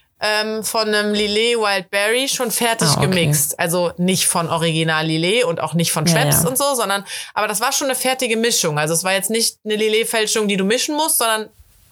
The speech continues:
Speaker 1: diese
Speaker 2: Mhm.
Speaker 1: fertige Lillet Wild Berry. W-, Wild, wild, der wilde, der wilde Berry. Ähm, und das war von Aldi und die hat mir das mitgegeben. Ey, Dani, das hat,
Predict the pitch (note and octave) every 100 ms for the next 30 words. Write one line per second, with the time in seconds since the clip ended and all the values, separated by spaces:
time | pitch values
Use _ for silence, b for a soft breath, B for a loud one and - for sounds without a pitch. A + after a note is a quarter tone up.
0 | _ _ _ E3 F3 F3 A3+ A3+ A3+ F#3+
1 | G#3 G3+ G3 G3 F3+ E3+ E3 C#3+ C#3+ B2+
2 | - B B - - F3 E3 D#3 D3 -
3 | D3+ F#3+ F3 C#3+ - E3 F#3+ E3+ D#3+ D3+
4 | D#3+ F3 F3 D#3+ D3+ D3 C#3+ C#3+ B B
5 | B B B _ - F#3+ F#3 F#3 F#3 -
6 | - G3 F#3+ A#3 D4+ D#4+ A3 A3+ G#3+ F#3+
7 | F#3+ D4+ - G3+ - G#3+ A3 B3+ A#3+ F#3
8 | F3+ F#3+ G#3 - D#3 D#3 D#3 F3 G3 _
9 | _ _ _ - D3 - E3+ -